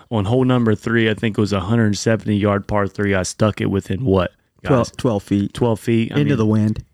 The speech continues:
Speaker 1: yeah, it was, I mean, it was a hell of a shot with the five iron, and I stuck it right on the green. And then back on hole sixteen, we were probably twenty-five, thirty out, and I stuck it within two feet. Hell of a chip shot. So those are two top ten moments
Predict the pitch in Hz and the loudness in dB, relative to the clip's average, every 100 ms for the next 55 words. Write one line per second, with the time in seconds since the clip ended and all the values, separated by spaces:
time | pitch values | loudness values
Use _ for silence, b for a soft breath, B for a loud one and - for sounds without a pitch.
0 | - 107 98 107 113 110 120 117 107 113 | -6 -2 0 2 2 0 0 0 0 -2
1 | 107 95 - 101 98 87 104 92 90 90 | -2 -4 -2 -4 -4 -6 -4 -2 -2 -4
2 | 90 90 90 92 - 113 101 - 101 101 | -2 -2 -2 -2 -2 -2 -2 -2 -4 -2
3 | 95 95 92 90 90 90 82 b b b | 0 0 -2 -2 0 -2 -4 b b b
4 | 113 120 110 113 113 - 110 98 113 - | -2 0 0 0 -2 -2 -2 2 0 2
5 | 117 - - 110 104 101 92 101 101 113 | 0 -2 -2 0 2 0 0 -2 -2 0
6 | 110 101 101 92 113 104 101 98 95 95 | 0 0 -2 -2 0 2 2 0 0 -2
7 | 98 92 - 107 92 101 90 98 - 104 | -4 -6 -4 -4 -2 -4 -2 -4 -2 -2
8 | - 110 98 87 _ _ _ - 139 127 | -2 -2 -2 -6 _ _ _ -2 2 2
9 | 107 - 104 - 92 85 - B B - | 0 0 -2 0 -2 -2 -8 B B -4
10 | 139 139 190 202 165 131 - b b b | -2 0 0 0 0 -2 -4 b b b
11 | b - 196 202 160 170 170 - 160 156 | b -4 0 0 0 -2 -2 -2 0 2
12 | 123 127 143 110 98 - | 2 2 2 0 -4 -10